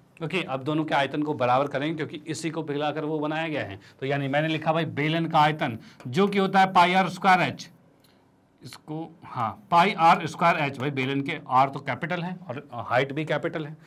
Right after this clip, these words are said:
ठीक है, तो इसको हमने ऐसे लिख दिया। उधर की बात करें तो ये होता है भाई एक बटे में तीन पाई आर स्क्वायर एच, इसके छोटे आर छोटे एच हैं। डन,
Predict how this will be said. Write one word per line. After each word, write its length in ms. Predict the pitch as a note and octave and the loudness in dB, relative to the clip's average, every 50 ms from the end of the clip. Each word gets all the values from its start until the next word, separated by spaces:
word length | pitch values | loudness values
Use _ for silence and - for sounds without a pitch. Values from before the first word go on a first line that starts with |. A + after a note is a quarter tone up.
| - - _ _ | -20 -20 _ _
ठीक 120 | - E3 D3+ | -4 -2 0
है, 80 | D#3 | 0
तो 80 | C#3 D3 | 0 0
इसको 200 | C3+ C3+ - E3+ | -2 -2 -2 -2
हमने 200 | D3 D#3 D#3 D#3+ | 0 0 0 0
ऐसे 160 | D3+ D#3 E3 | 0 -2 -4
लिख 120 | E3 D#3+ D3+ | -6 -6 -6
दिया। 220 | C#3+ C#3+ D3 D3 - - - - - | -6 -8 -8 -8 -10 -18 -20 -6 -2
उधर 220 | F3+ F3 G#3 A#3 A#3 | 2 4 6 4 4
की 120 | A#3 A#3+ G#3+ | 4 4 6
बात 220 | A3+ A3 A3+ A3+ | 8 6 6 6
करें 180 | - A#3 A3+ A3 | 4 2 2 4
तो 80 | A#3 | 2
ये 160 | A3+ G3 G3+ A3 | 0 2 4 4
होता 220 | G#3 G#3 G3+ A3 | 2 4 4 4
है 60 | G#3+ | 4
भाई 100 | A3 A#3 G3 F3+ | 4 2 4 4
एक 180 | G3 G#3 G3+ G3+ | 4 6 6 4
बटे 240 | G3 G3+ G3 G#3 G3+ | 2 2 2 2 0
में 180 | G3 F#3 - | 0 -2 -2
तीन 260 | - G#3 G3+ G#3+ G#3 F#3+ - | -2 -2 0 0 -2 -4 0
पाई 340 | - F3+ E3 F3+ G3 G#3 G3+ - - - - - - _ _ - | 2 4 4 4 4 2 -2 -6 -12 -18 -20 -20 -20 _ _ 4
आर 260 | F3+ F#3 G3 G#3 G#3 | 8 8 8 8 6
स्क्वायर 320 | G3 - - G3+ G3 F3+ D#3+ | 2 2 2 2 4 4 4
एच, 160 | D3 B2+ C#3+ | 2 2 -2
इसके 180 | B2+ - F#3 D#3+ | -4 -4 -6 -6
छोटे 320 | - - F#3 F#3+ F#3+ G3 F#3 | -4 -4 -4 -2 0 0 2
आर 140 | E3+ E3+ D#3 | 2 2 0
छोटे 240 | - E3+ E3+ F3 F3 | -2 -8 -6 -4 -4
एच 200 | C#3 A2+ G2 - | -4 -4 -6 -8
हैं। 140 | A#2 G#2+ - _ _ _ B2+ | -14 -14 -16 _ _ _ 0
डन, 220 | D#3 F3 G3+ G3+ | 2 2 2 2